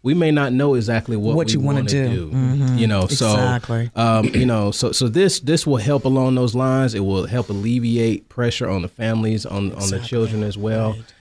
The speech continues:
Speaker 1: And so, you know, at the end of the day, you know, this is just another way that it can be helped out in the community.
Speaker 2: Excellent. And off to a very excellent start. This is just the tip of the iceberg, uh, radio family, because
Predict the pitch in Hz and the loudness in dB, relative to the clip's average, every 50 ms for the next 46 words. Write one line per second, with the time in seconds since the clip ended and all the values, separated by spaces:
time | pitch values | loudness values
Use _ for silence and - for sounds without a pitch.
0 | _ - - 101 101 - - - 117 107 104 101 101 98 98 110 107 104 95 90 | _ -8 -6 -4 -4 -4 -2 0 0 2 2 2 0 0 0 0 0 0 0 0
1 | 87 87 - - 98 101 107 117 123 123 123 120 117 110 120 107 104 123 127 123 | -2 -4 -6 -6 -8 -6 -2 -2 0 0 0 0 0 -2 -2 -2 0 0 0 2
2 | 120 117 127 - 110 110 104 98 95 90 87 85 71 82 92 113 117 - - 110 | 0 0 -2 -2 -2 -2 0 0 0 -2 -2 -4 -6 -6 -4 -4 -4 -2 -4 -6
3 | 90 104 107 - - 104 101 101 101 92 95 92 95 95 92 90 80 85 78 90 | -4 -4 -6 -6 -6 -6 -4 -4 -4 -2 -2 -2 -2 -2 -2 -2 -4 -6 -8 -10
4 | 90 - 90 87 87 87 - - 67 67 _ _ - - - - - 78 - - | -10 -12 -16 -16 -16 -16 -18 -18 -20 -20 _ _ -14 -14 -14 -14 -16 -20 -20 -20
5 | - 90 85 78 - - - 165 156 - - - 165 143 139 139 - - - - | -20 -20 -18 -18 -12 -6 -4 -4 -2 0 -2 -2 0 -2 -4 -6 -8 -12 -20 -20
6 | - - - - 180 185 - - 214 247 277 269 - - 233 202 165 165 156 147 | -20 -14 -8 -4 -4 -4 -2 0 0 0 0 0 0 0 0 2 0 0 0 -2
7 | 143 170 180 180 175 165 - - 165 160 - - - 160 151 143 - - 175 151 | 0 0 2 2 2 0 -2 -2 -4 -2 -2 -2 -2 0 0 0 0 0 0 0
8 | 135 - - - - - - 349 403 311 240 185 202 190 - 151 147 - 233 190 | 0 0 -2 -4 -2 0 0 0 2 2 2 2 2 0 0 0 0 0 0 0
9 | 156 160 143 135 135 131 143 143 139 131 - - 147 131 120 113 117 - - 131 | 0 0 0 0 2 2 2 0 0 -2 -2 -2 -2 -2 0 0 0 0 0 0
10 | 135 131 143 135 135 131 135 131 - 139 131 127 135 135 147 135 - 156 143 139 | 0 0 0 0 0 0 -2 -2 -2 -2 -2 0 0 -2 -2 -2 -2 -2 -2 0
11 | 131 - - - | -2 -2 -4 -8